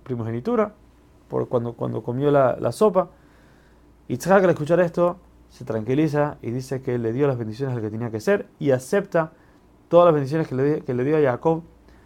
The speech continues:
las acepta y se las deja. Esav le re-, le ruega a su padre que le dé por lo menos otra bendición, a lo que Yitzhak le dice, "¿De qué sirve que te dé todas las bendiciones que te dé? Ya que a Jacob le dije que sus hermanos van a ser sus esclavos,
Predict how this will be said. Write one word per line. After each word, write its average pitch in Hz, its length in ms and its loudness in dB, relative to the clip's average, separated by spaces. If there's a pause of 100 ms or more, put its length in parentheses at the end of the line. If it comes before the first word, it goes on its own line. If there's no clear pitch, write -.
(160)
las 123 200 0
acepta 170 360 0
y 147 60 2
se 127 100 -4
las 107 120 -4
deja. 92 240 -6 (800)
Esav 175 540 0
le 127 160 0
re-, 165 320 2
le 135 160 -2
ruega 170 280 2
a 151 40 -2
su 139 160 -8
padre 156 380 0 (240)
que 123 140 -6
le 120 100 -2
dé 147 300 0 (240)
por 127 120 -8
lo 120 80 -2
menos 151 220 -2
otra 151 200 0
bendición, 151 440 -4 (580)
a - 120 -4
lo 117 120 -2
que 120 320 0 (500)
Yitzhak 139 360 -4
le 135 120 2
dice, 147 260 -2
"¿De 123 100 -2
qué 147 120 -2
sirve 151 260 -4
que 131 80 -2
te 135 100 -4
dé 135 60 0
todas 143 200 2
las - 20 -2
bendiciones 135 340 -4
que 135 80 -6
te 139 100 -2
dé? 160 180 0 (180)
Ya 135 180 0
que 139 200 0
a 127 40 2
Jacob 131 380 0 (140)
le 117 140 -2
dije 127 280 -2 (400)
que 123 100 -6
sus 120 180 -4
hermanos 139 340 0
van 139 100 -2
a 139 60 -4
ser 131 120 -6
sus 131 160 -4
esclavos, 139 500 2